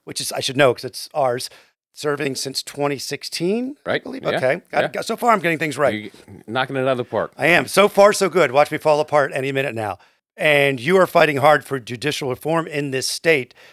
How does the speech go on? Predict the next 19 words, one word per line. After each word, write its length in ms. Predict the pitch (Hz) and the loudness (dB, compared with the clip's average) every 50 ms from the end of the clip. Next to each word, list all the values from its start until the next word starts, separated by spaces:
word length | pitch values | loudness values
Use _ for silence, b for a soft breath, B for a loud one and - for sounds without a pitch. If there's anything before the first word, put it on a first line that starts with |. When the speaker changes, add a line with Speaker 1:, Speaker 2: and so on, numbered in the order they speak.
| b b b b b _ _ | b b b b b _ _
Speaker 1:
So 180 | _ - - 139 | _ -6 0 2
let's 200 | 147 185 190 - | 2 2 2 0
start 480 | - - - 190 185 190 196 214 247 220 | -4 -2 2 6 6 6 6 6 2 -2
with 480 | 160 147 147 147 143 139 135 120 120 - _ _ _ _ _ _ _ _ _ _ _ _ _ - | -2 0 2 2 2 2 0 -2 -6 -16 _ _ _ _ _ _ _ _ _ _ _ _ _ -14
how 320 | - - 143 156 180 185 | -8 -2 2 4 4 4
it 100 | 185 196 | 4 2
works 380 | 175 147 147 151 - - - - | 0 2 2 2 2 -2 -6 -8
in 220 | - - 147 127 | -8 -10 -10 -8
South 480 | - - - - - 147 139 147 - - | -6 -6 -4 0 2 2 2 2 0 -2
Carolina 680 | - 170 170 165 165 143 127 120 110 101 104 107 104 - _ _ _ _ _ _ _ | -2 0 2 2 2 4 2 2 0 0 -2 -4 -4 -6 _ _ _ _ _ _ _
as 100 | - - | -14 -8
far 220 | - - 123 120 120 | -4 -2 0 0 -2
as 140 | 113 - - _ _ _ _ - | -2 -6 -10 _ _ _ _ -14
picking 260 | 127 - - 123 123 | -14 -12 -10 -8 -4
judges, 260 | 110 127 120 104 110 | 0 0 0 0 -2
electing 340 | 110 104 110 107 - 117 113 104 | -6 -8 -8 -8 -8 -10 -8 -6
judges, 320 | 113 107 95 95 98 - | -6 -6 -6 -8 -12 -14
et 60 | 98 - | -14 -8
cetera. 540 | - - 143 139 - - - 90 87 - | -4 -2 -2 -2 -2 -6 -12 -12 -12 -12